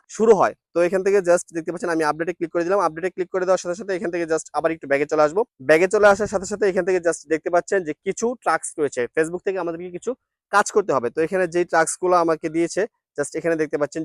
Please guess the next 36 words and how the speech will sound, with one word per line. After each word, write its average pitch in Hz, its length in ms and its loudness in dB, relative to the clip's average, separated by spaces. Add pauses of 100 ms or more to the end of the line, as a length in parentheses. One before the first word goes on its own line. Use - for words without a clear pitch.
যে 139 80 2 (360)
এক 175 120 2
একজনের 185 360 4
টাস্ক 165 240 -2
কিন্তু 180 220 -2
এক 156 120 -2
এক 156 100 -4
রকম 165 240 -2
হবে। 143 140 2 (100)
তো - 120 -2
এখানে 160 220 0
দেখতে 151 160 -4
পাচ্ছেন 156 200 -6 (180)
"create 170 280 -2 (120)
six 165 140 -2 (180)
new 175 100 0 (100)
public 147 320 -4
post", 127 180 -8 (140)
এখান 170 160 -6
থেকে 170 180 -2
আমাদেরকে 156 260 -6 (380)
ছয়টা 160 300 2
পাবলিক 156 240 0 (120)
পোস্ট 165 260 0
করতে 170 240 0
বলতেছে। 151 280 -2 (120)
তারপর 151 260 -2
এখানে 165 240 -4 (120)
"auto 165 160 -2 (100)
clip 165 160 -4 (140)
with 160 160 0
your 170 200 0
video 160 180 2 (300)
into 165 160 -6 (120)
reels", 160 220 -2 (240)
তো - 40 -6